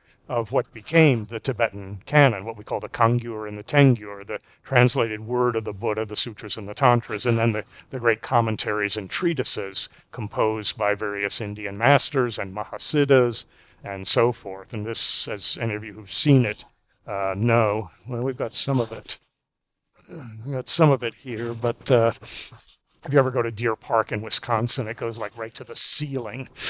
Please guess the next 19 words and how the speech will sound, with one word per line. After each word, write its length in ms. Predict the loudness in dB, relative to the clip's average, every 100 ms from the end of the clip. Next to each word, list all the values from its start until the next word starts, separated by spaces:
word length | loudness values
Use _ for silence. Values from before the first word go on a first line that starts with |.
| -6 -8 -8
Um, 400 | -6 -4 -4 -6
it's, 340 | -2 0 0
uh, 220 | -4 -6 -8
you 80 | -8
know, 100 | 4
hundred 300 | 4 4 0
and 80 |
eight 180 | -2 0
volumes 500 | 4 4 4 0 -4
traditionally 600 | -4 0 0 0 -2 0
in 220 | 2 2 0
the, 120 | -4 -6 -2
in 140 | 0
the 200 | 2 0 -4 -14
Sutras 420 | -2 -2 -2 -4 -4
and 140 | -4
Tantras, 420 | 2 2 2 -2
and 100 | -2
then 120 | 0